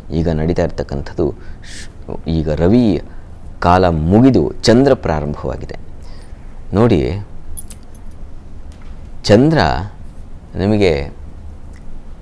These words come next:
ಚಂದ್ರನಿಂದಲೂ ಪರಿಗಣನೆ ಇದೆಯಲ್ಲ, ಹೀಗಾಗಿ ಚಂದ್ರನ ದಶಾಕಾಲದಲ್ಲಿ, ಭುಕ್ತಿ ಕಾಲದಲ್ಲೂ ವಿವಾಹಕ್ಕೆ ಅವಕಾಶ ಇದೆ. ಹೀಗಾಗಿ ಪ್ರಯತ್ನ ಮಾಡಿದ್ರೆ ಅವಕಾಶ ಉಂಟಾಗುತ್ತೆ, ಯೋಚನೆ ಮಾಡಬೇಡಿ. ಜನ್ಮಾಧಿಪತಿ ರವಿ ಅಷ್ಟಮದಲ್ಲಿದ್ದಾನೆ, ಇದು ಸ್ವಲ್ಪ ಈ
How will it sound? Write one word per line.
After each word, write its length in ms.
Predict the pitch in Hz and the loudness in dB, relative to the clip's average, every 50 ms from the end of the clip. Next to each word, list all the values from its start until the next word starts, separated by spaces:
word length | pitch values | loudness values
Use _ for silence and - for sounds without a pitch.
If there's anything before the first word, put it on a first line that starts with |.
| - - | -16 -6
ಚಂದ್ರನಿಂದಲೂ 680 | - - - 110 131 156 165 170 165 156 156 151 147 156 | 0 4 6 6 8 8 8 8 8 8 8 8 6 6
ಪರಿಗಣನೆ 480 | 147 - 120 107 110 117 113 113 110 101 | 4 4 4 4 4 4 4 4 4 2
ಇದೆಯಲ್ಲ, 260 | 92 80 78 69 65 - - - - - - - - | 2 2 0 -2 -2 -4 -6 -10 -10 -10 -12 -8 0
ಹೀಗಾಗಿ 380 | 95 107 107 107 104 107 104 | 2 4 6 6 4 4 2
ಚಂದ್ರನ 580 | 101 - - 98 107 123 135 143 147 139 123 104 | 0 2 2 4 4 6 6 6 4 4 4 2
ದಶಾಕಾಲದಲ್ಲಿ, 800 | 87 85 80 - 101 98 - - 92 90 90 85 78 78 78 73 | 2 0 0 0 -2 -4 -2 0 0 0 0 0 0 0 -2 -2
ಭುಕ್ತಿ 280 | 78 87 - - - 82 | -2 -4 -6 -6 -6 -4
ಕಾಲದಲ್ಲೂ 500 | - 82 82 80 78 80 98 143 165 147 - - - - - - - - | -4 -2 -2 -2 0 2 4 6 4 4 2 -4 -10 -12 -12 -14 -12 -6
ವಿವಾಹಕ್ಕೆ 420 | 80 80 80 76 80 82 76 - | -2 -2 -2 -2 -2 -6 -6 -6
ಅವಕಾಶ 400 | 67 62 60 - - 55 57 - | -8 -8 -6 -8 -8 -8 -8 -8
ಇದೆ. 200 | - - - - | -8 -10 -10 -10
ಹೀಗಾಗಿ 420 | - - 82 71 69 69 73 80 - - - - - - - - | -8 -8 -6 -6 -6 -6 -6 -8 -8 -10 -12 -14 -14 -14 -6 0
ಪ್ರಯತ್ನ 340 | 73 87 101 104 - - | 4 4 4 2 2 0
ಮಾಡಿದ್ರೆ 360 | 104 95 85 80 80 87 101 - - - - - - - | 0 2 2 2 2 2 0 -2 -4 -6 -10 -8 -8 -6
ಅವಕಾಶ 400 | - 69 71 - - 67 - - | -4 -4 -4 -2 -4 -4 -4 -4
ಉಂಟಾಗುತ್ತೆ, 680 | 60 55 69 78 - - 80 71 73 - - 71 67 - | -4 -4 -4 -2 -2 -2 -2 -4 -4 -8 -8 -10 -10 -8
ಯೋಚನೆ 280 | - 71 76 - - 80 | -8 -8 -8 -8 -8 -8
ಮಾಡಬೇಡಿ. 400 | 76 69 64 62 62 64 - - - - - - - - - - | -8 -8 -8 -8 -6 -6 -6 -8 -8 -10 -12 -14 -14 -12 -6 -2
ಜನ್ಮಾಧಿಪತಿ 680 | 71 - 101 - 262 143 151 147 131 127 - - 127 101 | 4 6 8 8 8 8 8 6 4 2 0 2 2 4
ರವಿ 320 | 80 95 113 139 170 160 | 6 6 8 8 8 6
ಅಷ್ಟಮದಲ್ಲಿದ್ದಾನೆ, 880 | - - - - - - - 107 110 101 87 78 76 67 60 62 - - | 6 4 -2 -4 -4 -2 -2 0 0 0 0 0 -2 -4 -6 -8 -8 -2
ಇದು 300 | - 98 123 151 135 117 | 0 4 4 4 4 2
ಸ್ವಲ್ಪ 300 | - - 85 82 - 95 85 73 - - - - - - - | -2 -4 -4 -2 0 0 0 -2 -2 -8 -12 -14 -14 -10 -6
ಈ 420 | - 76 78 73 69 69 67 64 | -2 -2 0 0 0 -2 -4 -6